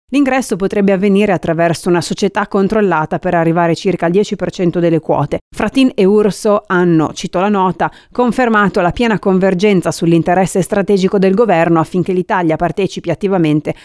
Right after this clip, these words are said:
alla realizzazione di tecnologie innovative nel settore, con una particolare attenzione ai progetti di Nucleo. E tra i progetti di Nucleo, startup guidata dall'imprenditore Stefano Buono,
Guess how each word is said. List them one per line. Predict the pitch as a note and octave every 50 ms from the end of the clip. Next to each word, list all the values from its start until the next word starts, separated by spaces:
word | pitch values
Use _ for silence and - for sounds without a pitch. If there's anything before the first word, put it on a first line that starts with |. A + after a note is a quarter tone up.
| - -
alla | - F3 F#3+ F3+
realizzazione | E3 E3 E3+ E3+ E3+ E3 E3 F3+ E3 - - A#3 G#3 F#3
di | D#3 D#3 -
tecnologie | - F#3+ - F#3+ F3+ F3+ F#3 F3 E3+ G#3+ F3+
innovative | - A3 G3 G3 F#3+ F#3 G3+ F#3+ - F3 D3+ E3 D#3
nel | D#3+ D#3+ D3+
settore, | - - D#3+ - _ A3+ G#3+ G3 F#3 F#3 - - _
con | - - F4
una | D4+ B3+ A#3 G#3
particolare | G#3+ G#3 G3+ - G3 - F#3+ F#3+ F#3 F#3+
attenzione | F#3 F3+ - A#3+ A#3+ A#3+ A3 - - D#3+ C#3+ D3+ D#3+ -
ai | - C4+ B3+ A#3
progetti | - C4 C4 G#3 G3 D#3 D3+ - - G#3+ G3+
di | D#3+ D#3+ D3
Nucleo. | D3 D#3 F3+ B3+ D#4 - - - - - - C#3 - - _ _ _ _
E | - F4 E4+
tra | - C#4 B3+
i |
progetti | A3 - B3 A3 F#3+ B3 A#3+ G3+ - - F#3+
di | E3 F3+ A#3
Nucleo, | A#3 G3+ G3 F#3+ - G#3+ F3+ D#3+ D#3 D#3 E3 G#3
startup | F#3+ - - D#3+ - - - G#3 G3 - F3+
guidata | D#3 F3 F3 E3+ F3 G#3+ F#3+ D3 - - D3+
dall'imprenditore | D3+ D#3 D#3 D#3+ F3+ G#3 G#3+ - G3+ F#3+ F#3 F#3 E3 - G3+ F3+ D#3 D3
Stefano | C3+ - - A#3 - F#3+ F3 F3
Buono, | E3+ F3 F#3 F#3 D#3 D3 D#3 F3 G3+